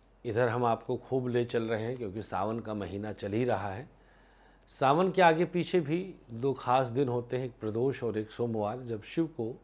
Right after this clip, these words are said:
पूजते हैं, आराधना करते हैं। आज हम आपको बताएंगे कि आप क्या अर्पित करें शिवलिंग पर जिससे आपके तमाम ग्रह शांत हो जाए। पिछले दिनों एक वीडियो में हमने राहु को शांत करने के लिए विशेष प्रयोग बताया था।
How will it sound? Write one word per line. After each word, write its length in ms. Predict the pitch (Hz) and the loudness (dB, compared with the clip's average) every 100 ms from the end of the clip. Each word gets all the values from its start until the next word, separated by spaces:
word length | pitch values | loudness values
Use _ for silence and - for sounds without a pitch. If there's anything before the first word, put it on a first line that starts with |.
| - - - - _ _ | -20 -20 -20 -20 _ _
पूजते 420 | 135 131 113 139 | 2 2 2 0
हैं, 160 | 120 139 - | 0 -2 -6
आराधना 540 | - 98 101 92 98 98 | -4 0 2 0 0 -4
करते 360 | - 78 - | -6 -12 -12
हैं। 120 | 76 - _ _ - - - - - | -16 -16 _ _ -20 -20 -20 -16 0
आज 240 | 135 165 | 2 2
हम 120 | 180 | 2
आपको 260 | 175 160 175 | 0 0 0
बताएंगे 580 | 139 123 139 160 147 156 | 0 0 0 2 0 -2
कि 420 | 156 160 165 175 - | -2 0 0 -2 -2
आप 400 | 117 135 - - _ _ _ _ _ _ _ _ _ _ _ _ _ _ _ | 2 2 2 -20 _ _ _ _ _ _ _ _ _ _ _ _ _ _ _
क्या 260 | 151 170 185 | 12 12 12
अर्पित 340 | 170 160 - | 12 2 -4
करें 340 | - 120 151 185 - - _ _ _ | 0 0 0 -8 -20 -20 _ _ _
शिवलिंग 540 | - - 139 147 185 151 | -12 0 4 8 8 8
पर 360 | 139 143 - _ _ _ _ _ _ - | 2 2 -8 _ _ _ _ _ _ -8
जिससे 360 | 117 147 - | -2 0 6
आपके 380 | 165 147 143 156 | 8 8 6 -4
तमाम 500 | 151 139 131 143 156 120 | -2 2 4 4 2 2
ग्रह 240 | 127 127 | 0 0
शांत 440 | 120 98 92 95 - | -2 -4 -4 -8 -12
हो 80 | 85 | -12
जाए। 200 | - - - _ _ _ _ _ _ - | -12 -18 -20 _ _ _ _ _ _ -2
पिछले 280 | 120 123 131 | 0 4 4
दिनों 260 | 131 135 | 4 4
एक 80 | 135 | 2
वीडियो 340 | 120 131 143 147 | 2 2 6 6
में 120 | 143 | 4
हमने 280 | 127 139 135 | 2 2 6
राहु 260 | 123 143 | 8 6
को 160 | 160 156 | 4 0
शांत 380 | - 131 143 143 | 0 -2 -2 -4
करने 340 | 139 127 139 | -4 -4 -4
के 100 | 135 | -2
लिए 100 | 139 | 0
विशेष 380 | 120 104 120 - | 0 -2 -6 -6
प्रयोग 340 | - 107 101 | -6 -4 -4
बताया 360 | 92 98 107 127 | -6 -2 2 2
था। 300 | 120 131 | 0 -4